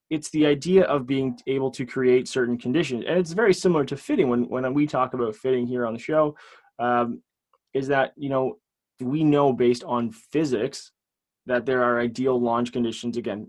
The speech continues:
I'm talking to drivers or with irons, you know, I, I don't wanna say hitting down, but being able to create, uh, compression, which is, like, almost, uh,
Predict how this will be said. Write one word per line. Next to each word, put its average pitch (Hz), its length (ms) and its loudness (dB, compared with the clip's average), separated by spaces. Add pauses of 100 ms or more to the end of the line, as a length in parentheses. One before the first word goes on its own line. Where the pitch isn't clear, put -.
I'm 117 120 -6
talking 113 360 -4
to 107 60 -8
drivers 120 560 -2 (100)
or 117 160 -4
with 110 160 -8
irons, 113 380 -8
you 113 60 -8
know, 110 180 -8 (560)
I, 117 80 -2
I 120 140 -2
don't 131 80 0
wanna 127 120 -4
say 120 140 -6
hitting 120 240 -4
down, 113 240 -2
but 95 180 -8
being 120 200 -2
able 117 160 -4
to 123 140 -10
create, 110 520 -6 (120)
uh, 98 200 -6
compression, 135 760 -2 (400)
which 123 220 -4
is, 117 80 -4
like, 113 160 -6 (160)
almost, 123 400 -4 (100)
uh, 113 220 -6